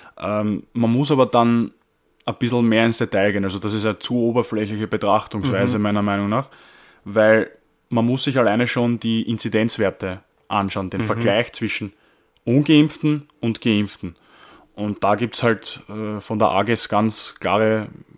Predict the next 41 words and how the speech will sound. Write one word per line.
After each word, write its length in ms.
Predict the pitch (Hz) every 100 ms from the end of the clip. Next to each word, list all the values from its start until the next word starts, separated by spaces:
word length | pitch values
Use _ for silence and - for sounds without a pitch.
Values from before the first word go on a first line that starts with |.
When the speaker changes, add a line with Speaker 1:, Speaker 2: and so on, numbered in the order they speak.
| _
Speaker 1:
Zahlen, 340 | - 95 120 113
die 100 | 107
sprechen 400 | - 107 - 110
eigentlich 300 | 104 107 -
für 100 | 104
sich. 320 | 127 143 - _
Da 80 | -
Speaker 2:
Mhm. 120 | 110
Speaker 1:
muss 100 | 107
man, 120 | 113 113
glaub 140 | 110
ich, 60 | 110
nicht 80 |
mehr, 100 | 113
mehr 120 | 113 107
viel 140 | 117
dazu 260 | 107 - 117
sagen. 260 | 131 143 - - - _ _ _ _
Ähm, 260 | - 95 101
die 60 | 117
haben 80 |
das 100 | 117
aufgeteilt 400 | 107 110 - 113
in 80 | 113
drei 160 | 113 107
Altersgruppen. 540 | 110 139 - 135 -
Einerseits 420 | 107 110 - 110
zwölf 300 | - 107 110
bis 160 | - -
siebzehn 340 | 135 - -
Jahre, 360 | 143 139 139 143
Speaker 2:
Mhm. 60 | 135
Speaker 1:
achtzehn 300 | 110 127 110
bis 120 | 113
neunundfünfzig 640 | 107 110 120 123 117 127 113
Jahre 300 | 107 110 -
und 240 | 107 98
dann 160 | 107 101
sechzig 440 | - 98 - -
plus. 280 | 95 92 - -
Speaker 2:
Mhm. 300 | 127 110